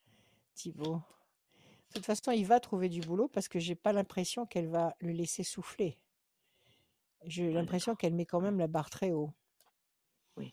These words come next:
Speaker 1: Veut, elle veut pas du tout, elle a pas du tout, euh, elle a pas du tout la patience et la bienveillance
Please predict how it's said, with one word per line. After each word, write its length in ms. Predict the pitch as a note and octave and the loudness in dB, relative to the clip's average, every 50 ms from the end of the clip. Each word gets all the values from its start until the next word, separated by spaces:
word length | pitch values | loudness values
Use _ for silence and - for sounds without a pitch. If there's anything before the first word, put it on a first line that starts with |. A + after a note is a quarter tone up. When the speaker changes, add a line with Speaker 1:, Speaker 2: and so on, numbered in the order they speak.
| _ _ _ _ _ _ | _ _ _ _ _ _
Speaker 1:
Veut, 220 | D#3 D#3 D#3+ D#3 D#3 | -4 -2 0 2 2
elle 160 | D3+ D3+ D3+ | 2 2 0
veut 100 | D3 D3 | 0 -2
pas 180 | D3+ - - G3+ | 0 2 2 2
du 160 | F3+ F3+ F3 | 2 0 -4
tout, 260 | - - G#3 G#3+ G#3 | -4 -4 0 2 4
elle 80 | F#3+ E3+ | 6 6
a 80 | D#3+ D#3 | 4 2
pas 200 | - - G#3 G3 | 4 2 0 2
du 160 | F3+ G3 F#3 | 2 -2 -4
tout, 440 | - - A#3 A#3 A#3+ A#3+ A#3 A3+ G3+ | -4 -2 0 2 2 2 4 4 4
euh, 440 | F#3 F3+ F3 F3 E3+ E3+ E3 E3 E3+ E3 - _ _ _ _ _ _ _ _ _ _ _ _ _ - _ _ _ _ _ | 6 6 6 6 6 4 4 2 -2 -6 -8 _ _ _ _ _ _ _ _ _ _ _ _ _ -20 _ _ _ _ _
elle 120 | - E3 E3 | -2 0 0
a 60 | E3+ | 0
pas 160 | - - A#3 | 4 4 4
du 140 | G#3+ G3+ G3+ | 4 4 -2
tout 120 | - - | 0 2
la 80 | G#3 F3 | 2 4
patience 540 | - F3+ D#3 - - A3+ A#3+ C#4 E4+ D#4+ - | 4 4 4 4 4 6 4 4 2 4 4
et 40 | G3 | 4
la 80 | F#3 | 4
bienveillance 920 | E3+ F3+ F3+ F3 E3+ F3+ F3+ F#3+ G#3+ B3 D#4 E4 - - - - - - | 6 6 4 4 6 6 6 6 4 4 4 2 0 -2 -4 -4 -6 -8